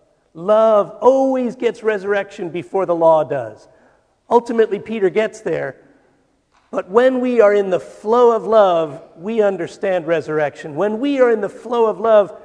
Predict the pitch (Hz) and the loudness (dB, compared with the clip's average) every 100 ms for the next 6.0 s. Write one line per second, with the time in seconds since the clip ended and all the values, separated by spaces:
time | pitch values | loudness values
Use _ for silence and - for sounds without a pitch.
0 | - - 226 247 226 185 170 - - 220 | -20 -12 -8 -6 -4 -4 -6 -8 -10 -6
1 | 214 202 175 190 208 196 165 - 202 190 | -4 -4 -4 -2 0 0 -2 -6 -4 -4
2 | - _ _ - 196 175 135 175 208 - | -6 _ _ -8 -6 -6 -6 -6 -6 -10
3 | 202 175 139 147 208 202 185 170 160 156 | -8 -8 -6 -4 -4 -4 -10 -10 -8 -6
4 | 170 175 170 135 - _ _ - 185 160 | -2 -2 -2 -4 -14 _ _ -14 -14 -6
5 | 220 226 233 220 208 185 196 196 185 | -2 0 -2 -4 -8 -6 -4 -4 -8